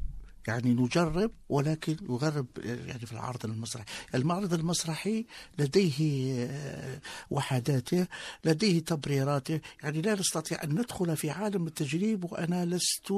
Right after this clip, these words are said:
لدي دراية يعني ب-، يعني ب-، ب-، يعني بال-، ال-، ال-، الدراسات الأكاديمية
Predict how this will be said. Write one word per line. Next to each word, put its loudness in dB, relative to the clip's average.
لدي 0
دراية 2
يعني 2
ب-، 0
يعني 0
ب-، 0
ب-، 0
يعني 4
بال-، -2
ال-، 0
ال-، -4
الدراسات 2
الأكاديمية 4